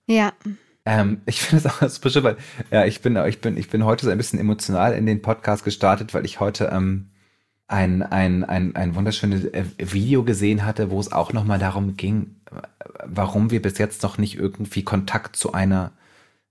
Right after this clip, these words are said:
Speaker 2: anderen Lebensform im Weltall aufgenommen haben.
Speaker 1: Mhm.
Speaker 2: Das ist das sogenannte Femia-Paradox, ja.
Speaker 1: Mhm.
Speaker 2: Es gibt ja so viele Planeten, es gibt ja, und es gibt ja irgendwie mehr, mehr, <laughs> weiß nicht,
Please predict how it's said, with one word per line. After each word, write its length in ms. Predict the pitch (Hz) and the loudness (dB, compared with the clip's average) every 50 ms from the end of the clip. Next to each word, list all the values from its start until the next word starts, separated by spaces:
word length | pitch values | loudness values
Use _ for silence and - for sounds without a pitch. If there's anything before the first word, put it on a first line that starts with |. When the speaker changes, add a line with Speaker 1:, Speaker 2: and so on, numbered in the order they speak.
| _ _ _ | _ _ _
Speaker 2:
anderen 440 | - 98 104 104 104 98 101 98 95 | -2 0 2 2 2 4 4 2 2
Lebensform 1000 | 87 87 92 104 107 104 98 - - - - - 95 87 85 85 80 78 82 - - | 2 2 0 2 2 2 0 0 -2 -4 -4 -2 2 2 4 4 2 0 -2 -4 -2
im 220 | 107 92 87 80 | -2 0 0 2
Weltall 360 | 92 87 87 - - 80 80 | 2 2 0 0 0 -2 -2
aufgenommen 640 | - - 76 - - - 87 85 78 76 71 65 80 | 0 -2 -2 -2 -2 -2 -2 -2 -2 -4 -6 -6 -6
haben. 400 | 85 71 64 - - - - - _ _ - | -4 -4 -4 -4 -6 -12 -14 -18 _ _ -4
Speaker 1:
Mhm. 260 | - 196 - - 202 202 | -4 -4 -2 2 2 2
Speaker 2:
Das 80 | 247 320 | 2 2
ist 100 | - - | 0 -2
das 120 | 92 - | 0 2
sogenannte 340 | - 101 185 196 135 92 92 | 2 4 4 4 4 2 0
Femia-Paradox, 1120 | - - - 104 107 110 104 90 80 - - 85 82 80 80 76 - - - - - - _ _ _ - | -2 2 4 6 8 8 8 6 4 2 0 -2 -2 0 0 -2 -2 -4 -6 -12 -12 -14 _ _ _ -10
ja. 260 | - - - - 62 208 196 | -8 -6 -4 -2 0 0 2
Speaker 1:
Mhm. 160 | 190 226 269 392 - _ _ _ - | 2 2 0 0 -2 _ _ _ -20
Speaker 2:
Es 100 | - - | -18 -10
gibt 120 | - - | -4 0
ja 60 | 107 | 0
so 220 | 92 87 104 107 113 | 2 4 4 2 2
viele 220 | - - 117 110 | 2 2 0 2
Planeten, 440 | - - 117 107 107 110 117 - 107 | 2 4 4 6 6 6 4 2 0
es 80 | 98 - | -2 -2
gibt 120 | - - | -2 0
ja, 100 | 101 95 | 0 2
und 220 | 73 69 98 98 92 | 2 2 2 2 0
es 100 | 90 - | 0 -2
gibt 140 | - - - | -6 -4 -2
ja 80 | 101 | -2
irgendwie 300 | - 95 98 98 98 95 - - - - - - _ _ _ _ _ | -2 0 -2 -2 -4 -6 -8 -16 -20 -20 -20 -20 _ _ _ _ _
mehr, 560 | - 104 101 98 104 107 117 117 110 107 95 | 2 4 6 6 8 8 8 6 6 4 2
mehr, 420 | - 98 104 107 110 110 107 104 - 82 101 98 - - - - | 0 0 2 4 4 4 4 2 0 -2 -4 -4 -6 -8 -12 -18
<laughs> 360 | - - - - 101 - - | -20 -10 -6 -6 -6 -2 2
weiß 220 | - 143 170 - | 4 4 4 4
nicht, 120 | - - | 0 -2